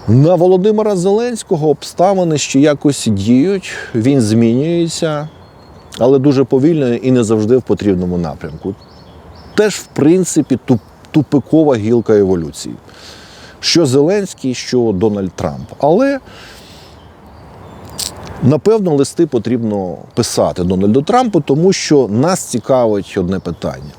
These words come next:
Чи нам слід зараз звертати увагу на міжнародну політику, поновлювати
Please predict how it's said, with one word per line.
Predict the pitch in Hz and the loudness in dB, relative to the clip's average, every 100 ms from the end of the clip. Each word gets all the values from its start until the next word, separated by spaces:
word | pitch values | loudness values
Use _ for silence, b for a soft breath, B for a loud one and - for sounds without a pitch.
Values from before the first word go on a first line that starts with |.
| - - | -18 -6
Чи | - | -2
нам | 147 165 156 - - | 2 2 0 -4 -12
слід | - 135 135 131 90 - - - | -4 2 4 2 0 -8 -20 -10
зараз | 87 110 110 123 131 98 | -4 0 2 0 -2 -4
звертати | 104 117 147 127 - | -2 0 0 -2 2
увагу | 104 101 113 92 87 85 | 2 2 0 0 -4 -4
на | 90 95 | -2 -2
міжнародну | 92 104 101 104 92 90 | 0 0 2 0 0 0
політику, | 104 147 - - 139 - | 0 0 -2 -4 -6 -2
поновлювати | 165 160 151 165 135 98 90 85 - - 90 71 | 0 2 2 2 2 0 -4 -6 -10 -8 -6 -6